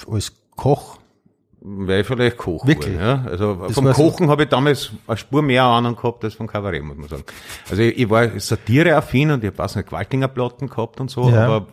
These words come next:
Speaker 2: war auch, ich glaub, ich war zweimal beim Steinhauer, weil das ein Jugendfreund von einem Onkel von mir war. Aber
Speaker 1: Mhm.
Speaker 2: sonst hatte ich zum damaligen Kabarettgeschehen eigentlich nur den Bezug, dass man die Simple Review im Fernsehen am Nerv gegangen ist.
Speaker 1: Und bei wem hast du, du da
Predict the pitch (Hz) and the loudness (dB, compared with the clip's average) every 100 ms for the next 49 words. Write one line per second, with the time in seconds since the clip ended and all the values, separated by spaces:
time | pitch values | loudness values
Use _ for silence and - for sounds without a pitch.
0 | - - - 95 76 85 110 - 82 98 | -20 -20 -18 -14 -4 0 2 2 2 2
1 | 95 - _ - - 67 82 76 80 - | 0 -4 _ -16 -10 -6 -6 -4 -6 -6
2 | 64 92 90 90 - 90 90 90 87 85 | -4 -4 -4 -6 -6 -6 -2 0 0 -2
3 | 82 82 82 82 80 90 - 82 82 82 | -4 -4 -4 -4 -4 -4 -4 -6 -4 -6
4 | 82 78 - 101 82 78 71 82 - - | -4 -4 -6 -6 -4 -4 -4 -6 -6 -14
5 | - - - - - - 113 90 135 101 | -20 -20 -20 -8 0 2 4 4 2 4
6 | 82 - 92 - 95 92 85 - 85 82 | 2 2 -2 0 2 2 0 -2 -2 2
7 | 90 90 92 90 90 92 80 85 87 90 | 2 2 0 0 2 2 2 2 2 2
8 | 87 90 90 87 87 - - - - - | 4 4 2 0 -2 -8 -20 -16 -14 -6
9 | 78 87 87 90 87 82 78 - 90 - | 0 2 2 2 2 0 -2 0 0 0
10 | 87 90 80 - 90 - 87 80 80 76 | 0 0 0 0 0 2 0 2 0 -2
11 | - - - 78 - 80 76 78 69 - | -10 -10 -4 -2 0 -2 0 0 -2 -4
12 | 73 71 76 - - - - - - - | -4 -4 -4 -6 -14 -20 -18 -18 -20 -20
13 | _ 104 - 107 90 85 101 113 113 - | _ -4 2 2 2 2 2 2 0 -6
14 | 107 113 - 101 95 | -8 -6 -4 -2 -4